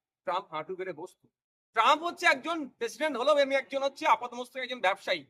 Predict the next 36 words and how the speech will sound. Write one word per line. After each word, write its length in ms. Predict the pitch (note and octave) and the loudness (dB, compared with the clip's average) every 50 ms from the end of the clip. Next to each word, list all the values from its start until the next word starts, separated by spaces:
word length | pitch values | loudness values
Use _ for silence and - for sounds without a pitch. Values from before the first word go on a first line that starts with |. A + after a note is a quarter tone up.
| _ _ _ _ _ _ _ | _ _ _ _ _ _ _
উনি 80 | D3 D3 F#3 | -6 0 2
ব্যবসাটা 320 | G3 A3 - - C4+ B3+ A#3+ F#3+ | 2 2 2 -2 -6 -4 -2 -2
ভালো 140 | G#3 G3+ F#3+ F3+ F3 | 0 0 0 -2 -2
বোঝে। 180 | D#3+ D3+ C3+ - _ _ _ _ - | -10 -14 -16 -18 _ _ _ _ -6
আর 80 | E3 D#3+ D3 - | -6 2 6 8
ব্যবসায়ীকে 500 | A3+ C#4+ D4 - - E4 E4 E4 E4 D#4+ D4 | 8 8 8 4 0 0 0 0 -2 -4 -2
যদি 100 | - D4+ D4+ | 0 0 2
আমরা 140 | D4+ D#4 C#4+ B3+ A#3+ | 2 2 2 4 4
লস 180 | B3+ C4 B3+ B3 - | 2 2 2 2 2
দেখাতে 260 | C#4+ D4 D#4+ D#4+ E4+ F4 F#4 | 2 2 2 0 2 2 0
পারতাম 260 | F#4 F#4 - G#4 G#4+ G4 F4+ | 0 2 -2 -2 -2 0 -2
তো, 60 | C4 E3 - _ _ _ _ _ _ _ _ _ _ _ | -2 -2 -4 _ _ _ _ _ _ _ _ _ _ _
তো 60 | G#3 F3+ G3+ | 0 2 2
ব্যবসায়ী 280 | A#3 A3+ - C#4 C4+ A3 | 2 2 0 -4 0 0
হাঁটু 160 | G#3 A3 A#3+ B3+ | 0 0 0 -4
করে 120 | A#3+ A#3+ A3+ G3+ | -6 -6 -6 -8
বসতো। 180 | G#3+ - - - G#3 | -10 -10 -4 -4 -2
এখন 100 | B3+ B3+ A3+ A3 | -2 -2 0 2
লস 140 | A#3+ B3+ B3 - | 2 2 4 2
দেখাচ্ছি 300 | C#4+ C#4+ D#4 D4 - - D4+ D4+ | 2 2 2 -2 -2 -4 -6 -4
আমরা 120 | D4 D4+ C#4+ C4+ | -2 -2 -2 -2
যে 40 | C4+ C#4 | -2 -2
তোমার 140 | C4+ C4+ C4 A3 G#3 | -2 -2 -2 -2 0
লস 140 | A#3+ C4+ - E4+ | -2 -2 -2 -4
হচ্ছে, 220 | E4+ E4 - - F#4 F#4+ - _ _ _ _ - F3+ | -8 -8 -4 -4 -4 -4 -6 _ _ _ _ 0 0
হাঁটু 180 | A3 A#3 B3+ C4+ C4 | 0 0 0 -4 -2
করে 120 | B3+ B3 A3+ A#3+ | 0 0 0 0
বসতে 220 | A#3 A#3 - G#3+ E3+ D#3+ | -6 -6 -10 -10 -10 -10
চাইছে। 240 | D3 D3+ - - C#3 - _ _ _ _ _ F#3 | -12 -12 -14 -18 -18 -18 _ _ _ _ _ -4
এটা 140 | F#3 C4 B3 G3+ G3 G#3+ | 2 4 4 4 4 2
অনেক 160 | B3 C4+ - - - F3+ G3+ | 2 0 0 0 4 4 4
আগেই 220 | A3+ C4+ C#4 C4 A3+ G3 | 4 4 -2 -4 -4 -6
মোদিজির 340 | G3+ F#3+ G3 F3+ A3 B3 A#3+ - | -6 -8 -8 -10 -10 -10 -4 -2
করা 120 | G3 F#3+ E3+ E3+ | -2 -2 0 -2
দরকার 220 | E3 - - C#3 C#3+ _ | -6 -8 -12 -16 -18 _
ছিল। 100 | - D3 | -20 -20